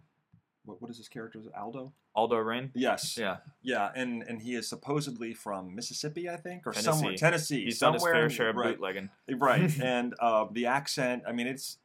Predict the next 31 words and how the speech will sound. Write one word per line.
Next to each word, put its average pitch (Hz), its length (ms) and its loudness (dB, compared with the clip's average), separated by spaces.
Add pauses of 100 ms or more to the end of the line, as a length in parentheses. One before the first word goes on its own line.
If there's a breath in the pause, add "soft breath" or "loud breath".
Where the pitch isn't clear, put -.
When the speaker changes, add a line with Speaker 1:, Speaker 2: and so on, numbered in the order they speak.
(200)
Speaker 1:
it, 156 180 -12
it's 156 300 -8
quite 170 340 -2
frankly 95 420 -4
over 85 320 -6
the 78 100 -20
top, 78 360 -10 (360)
right? 101 300 0
Speaker 2:
Oh, 147 120 6
yeah. 76 160 -2
Speaker 1:
I 123 100 4
mean, 117 160 -2
it's 110 220 -4
just - 380 0 (280)
almost 120 540 0
silly, 131 340 -2
but 107 200 -8
it 98 160 -8
works 110 360 -4
with 110 140 -8
it 107 140 -12
because 120 320 -2
you 110 100 -6
need 117 320 -6
some, 98 380 -6 (500 loud breath)
um, 92 380 -4 (580)
Speaker 2:
Well, 143 60 -2
he's 147 120 0
meant 156 180 0
to 139 60 -12
be 135 160 -6